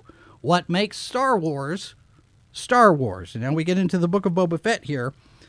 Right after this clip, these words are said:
And <sighs>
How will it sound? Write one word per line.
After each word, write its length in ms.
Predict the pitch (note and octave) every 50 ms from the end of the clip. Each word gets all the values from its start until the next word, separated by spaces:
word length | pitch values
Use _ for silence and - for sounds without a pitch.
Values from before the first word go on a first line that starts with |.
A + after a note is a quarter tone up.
| _ _ _ - - - _ _ _ _ _ _ _ _ _ _ - - - _ _ _ _ _ _ _ _ _ _ _ _ _ - - - - - - - - - - - - - - - - - - - - - - - - - - - - - - _ _ _ _ _ - _ _ _ _ - - _ -
And 460 | D#3+ E3 E3+ E3 E3 E3+ D#3+ C#3+ B2 - - _ _ _ _ _ _ _ _ _ _ _ _ _ _ - _ _ _ _ _ - - _ _ _ _ _ _
<sighs> 60 | -